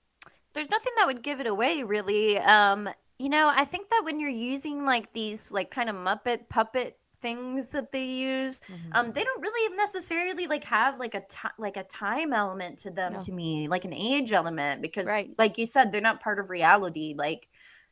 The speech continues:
Speaker 1: you could make a, like, a Fraggle Rock character today, and I'd be
Speaker 2: Mm-hmm.
Speaker 1: like, "Ooh, it's just Fraggle Rock. It's not, like, twenty twenty-two Fraggle Rock." <laughs> You know,
Speaker 2: Yeah,
Speaker 1: it's
Speaker 2: i-,
Speaker 1: just
Speaker 2: it's the same
Speaker 1: Fraggle
Speaker 2: thing
Speaker 1: Rock.
Speaker 2: when you're watching Sesame Street or whatever.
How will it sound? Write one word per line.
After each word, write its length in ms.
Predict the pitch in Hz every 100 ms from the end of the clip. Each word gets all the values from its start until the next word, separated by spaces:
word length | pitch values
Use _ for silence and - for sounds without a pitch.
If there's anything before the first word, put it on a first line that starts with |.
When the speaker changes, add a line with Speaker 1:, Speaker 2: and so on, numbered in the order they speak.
| -
Speaker 1:
you 120 | 247
could 140 | 277
make 240 | 247 262 240
a, 340 | 214 202 196 185
like, 160 | 202
a 40 | 180
Fraggle 440 | 226 226 233 202
Rock 280 | 208 196 -
character 460 | 220 202 196 190 185
today, 480 | 180 180 214 185 170
and 120 | 156
I'd 160 | 156
be 100 | -
Speaker 2:
Mm-hmm. 80 | 156
Speaker 1:
like, 200 | 160 156 _ _ _
"Ooh, 200 | 285 285
it's 240 | 165 - _ _ -
just 200 | - -
Fraggle 300 | 277 294 214
Rock. 260 | 160 147 170
It's 140 | -
not, 180 | 214 170
like, 280 | 180 180 _
twenty 280 | 233 220
twenty-two 880 | 196 240 208 185 - 302 233 175 160 -
Fraggle 460 | 151 151 151 147 151
Rock." 280 | 175 247 _ - _ _ 277
<laughs> 0 |
You 560 | 262 269 277 285 214
know, 60 | 349
Speaker 2:
Yeah, 220 | 349 262
Speaker 1:
it's 80 | -
Speaker 2:
i-, 40 |
Speaker 1:
just 120 | 208 240
Speaker 2:
it's 80 | 349
the 60 |
same 220 | 302 349
Speaker 1:
Fraggle 60 | 311
Speaker 2:
thing 100 | 349
Speaker 1:
Rock. 80 | 330
Speaker 2:
when 100 | 262
you're 100 | 240
watching 380 | 240 269 285 269
Sesame 480 | - 294 294 262 247
Street 360 | - - 226 165
or 180 | 185 190
whatever. 540 | 180 180 180 202 277